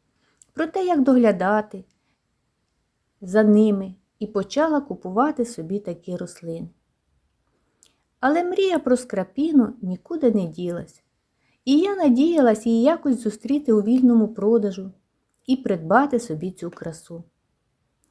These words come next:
І от, в жовтні дві тисячі двадцять третього року, зайшовши в сільпо, я зазвичай направилась до поличок з квітами. І, о диво,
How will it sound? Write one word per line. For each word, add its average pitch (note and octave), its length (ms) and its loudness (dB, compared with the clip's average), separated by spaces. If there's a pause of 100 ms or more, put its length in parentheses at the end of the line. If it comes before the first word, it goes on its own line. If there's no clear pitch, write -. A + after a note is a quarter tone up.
(320)
І F4 160 -2
от, B3+ 360 2
в G#3 100 -14
жовтні E4 460 0
дві F#3 160 0
тисячі A3 440 -6
двадцять G#3 440 -6
третього F#3 460 -6
року, A3+ 500 -4 (400)
зайшовши D#4 500 -2
в A3+ 40 -2
сільпо, C4 600 -8 (400)
я E4 260 0
зазвичай C4 580 2
направилась G#3 800 -2
до G3+ 100 -6
поличок C4 520 -4
з - 80 -20
квітами. E3 540 -10 (920)
І, E4 300 2 (200)
о D#4 240 2
диво, G#3 800 2